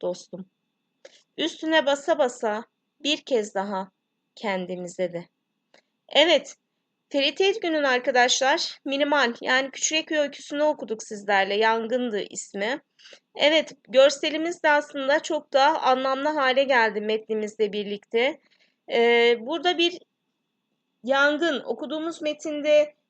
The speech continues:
bir yangından bahsediliyor ve bu yangının, e, sadece ağaçlardaki tahribatı değil, ormanda yaşayan diğer canlılara da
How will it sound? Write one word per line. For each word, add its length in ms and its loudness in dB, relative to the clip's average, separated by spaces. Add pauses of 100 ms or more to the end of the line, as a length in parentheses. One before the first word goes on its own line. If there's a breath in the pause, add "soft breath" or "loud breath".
(140)
bir 160 -4
yangından 680 2
bahsediliyor 960 -4 (160)
ve 160 -4
bu 80 -6
yangının, 640 -2 (360)
e, 280 0
sadece 560 -2
ağaçlardaki 840 -2
tahribatı 880 -4
değil, 320 -4 (680)
ormanda 680 2
yaşayan 640 0 (380)
diğer 340 2
canlılara 640 -2
da 280 0